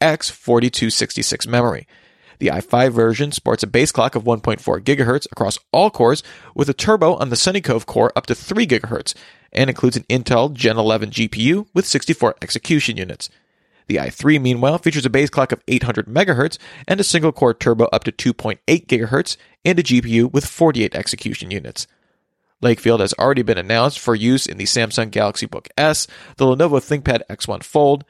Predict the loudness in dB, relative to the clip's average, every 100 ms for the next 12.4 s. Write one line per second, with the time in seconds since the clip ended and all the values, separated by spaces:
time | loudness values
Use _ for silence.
0 | _ -4 0 -2 -2 -2 -2 -4 -6 -6
1 | -6 -2 -2 -2 -4 -4 -6 -10 -20 _
2 | _ _ _ _ _ _ _ _ _ _
3 | _ _ -20 -12 -4 0 2 2 2 0
4 | -2 -2 0 0 2 2 2 -2 -2 -2
5 | -2 2 0 0 2 2 2 -2 -2 -4
6 | -4 -6 -4 -6 -4 0 2 2 -2 _
7 | _ _ _ -4 -2 -2 0 2 2 2
8 | 0 2 2 2 0 -2 2 0 2 2
9 | 2 -2 -2 0 2 0 2 0 2 2
10 | 4 0 -2 -4 -4 -6 -6 -2 0 2
11 | 0 -12 -20 -8 -6 -2 0 0 0 -2
12 | -2 -2 -4 -4